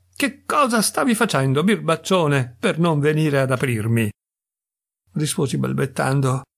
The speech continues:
"Dormivo, zio caro." Egli rispose: "Dormivi, va bene, ma poi, quando mi hai parlato di là, di dietro la porta." Balbettai: "Avevo dimenticato la chiave nella tasca dei calzoni, caro zio."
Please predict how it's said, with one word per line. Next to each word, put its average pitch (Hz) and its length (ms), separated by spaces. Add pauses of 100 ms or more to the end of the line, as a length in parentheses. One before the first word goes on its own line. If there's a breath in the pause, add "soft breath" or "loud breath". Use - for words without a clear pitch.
(260)
"Dormivo, 123 800
zio 110 280
caro." 110 500 (680)
Egli 135 240
rispose: 123 580 (220)
"Dormivi, 120 600
va 107 140
bene, 135 680
ma 143 100
poi, 143 380
quando 127 240
mi 135 80
hai 135 160
parlato 135 580
di 139 120
là, 139 380 (180)
di 220 120
dietro 190 300
la 135 100
porta." 113 500 (880)
Balbettai: 123 640 (500)
"Avevo 160 280
dimenticato 147 640
la 147 120
chiave 233 360
nella 139 280
tasca 151 400
dei 151 140
calzoni, 110 760
caro 123 360
zio." 113 400